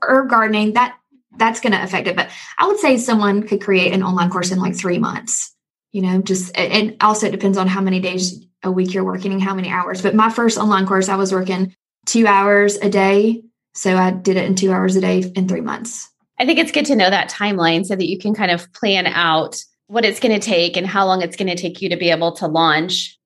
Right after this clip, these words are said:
Speaker 2: If you wanted to do something that you could get to market a little bit sooner, could you, could you create something a little bit smaller to kind of get yourself up and running before you spend the time to create this bigger course?
Speaker 1: Yes, absolutely. I love mini offers, and I actually teach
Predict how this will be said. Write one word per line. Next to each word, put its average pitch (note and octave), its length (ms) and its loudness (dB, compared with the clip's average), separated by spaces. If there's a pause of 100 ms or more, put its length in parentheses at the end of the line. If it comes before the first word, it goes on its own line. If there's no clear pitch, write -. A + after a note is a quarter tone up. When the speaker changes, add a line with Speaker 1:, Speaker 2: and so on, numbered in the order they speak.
(200)
Speaker 2:
If A#3 100 -6
you C4 100 4
wanted D4 220 2
to - 60 0
do B3 160 2
something A#3 380 0
that G#3+ 120 -2
you G3 120 -6
could A3 160 -6
get - 180 -2
to A3+ 100 -4
market F#3 360 0
a - 40 -2
little F#3 200 0
bit E3+ 160 -2
sooner, C3+ 680 0
could A3+ 160 -4
you, F3+ 600 -2 (320)
could C4+ 100 2
you B3 120 2
create B3 220 2
something B3+ 260 2
a A3 60 2
little G#3 180 0
bit F#3+ 120 -4
smaller G3+ 540 2
to A#3 100 -8
kind G#3+ 180 -4
of F3+ 80 -6
get F#3 120 -2
yourself F3+ 520 0
up F3 140 -4
and E3+ 180 -2
running F3+ 380 0
before F3 500 0
you F3 380 0
spend F#3 240 -8
the E3+ 60 -6
time D#3+ 260 -4
to E3+ 80 -4
create F3 280 -8
this - 160 -10
bigger F3 260 0
course? D4+ 500 -4 (420)
Speaker 1:
Yes, G3+ 440 0
absolutely. F#3+ 580 -2
I G#3+ 540 2
love G3+ 340 0
mini A#3 220 2
offers, F#3+ 360 0
and F#3+ 80 0
I F#3+ 120 0
actually G3 240 -2
teach G3 440 -4